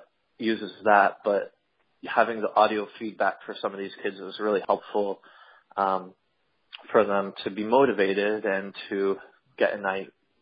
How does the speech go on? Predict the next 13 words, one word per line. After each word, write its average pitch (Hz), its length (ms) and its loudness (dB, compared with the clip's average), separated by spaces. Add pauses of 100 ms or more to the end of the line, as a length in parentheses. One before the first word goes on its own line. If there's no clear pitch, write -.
(640)
kind 104 140 2
of 95 140 -6
the 98 80 0
approval 98 560 -2
that 92 200 -2
they 92 300 -2 (320)
are 104 160 2
looking 101 320 -6 (140)
for 95 340 2 (460)
when 95 280 -6
they're, 92 280 -4 (520)
um, 92 540 0
learning 107 480 2